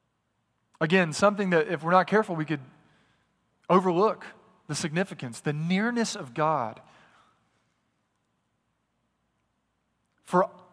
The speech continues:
God gave us a spirit, not of fear, but of power and love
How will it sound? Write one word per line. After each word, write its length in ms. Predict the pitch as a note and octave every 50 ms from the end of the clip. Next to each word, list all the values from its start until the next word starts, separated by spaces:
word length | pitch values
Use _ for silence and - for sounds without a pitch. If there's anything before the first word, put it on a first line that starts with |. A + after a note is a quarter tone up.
| - C3+
God 480 | D3+ F3+ F3 F#3 G#3 A3 A#3+ G3+ E3
gave 340 | D3 F#3 F#3 F#3 F#3+ F#3+ E3 - - -
us 540 | D#3+ D#3 D3 C3 - - - - - - - _ _ _ _ -
a 80 | E3 D#3+
spirit, 680 | - - - - - - G3+ G3 E3 C#3+ B2+ B2+ -
not 280 | D3+ D#3 E3+ F#3 A3
of 80 | B3+ -
fear, 640 | - - - - A3+ G#3+ F#3 D3 B2 A2+ G#2+ A2 A2+ - - - _ _ _ _ _ _ _ _ _ _ _ _ _ _ _
but 120 | - F3 F3
of 120 | F3 -
power 540 | - - - F#3 F#3 F#3 G3 G3 G3+ G3+ G3+
and 240 | A3 G3+ F3 E3+ D#3+
love 720 | D#3+ D#3 E3 E3 D#3+ D#3+ D#3+ D#3+ D#3 D3+ - - - -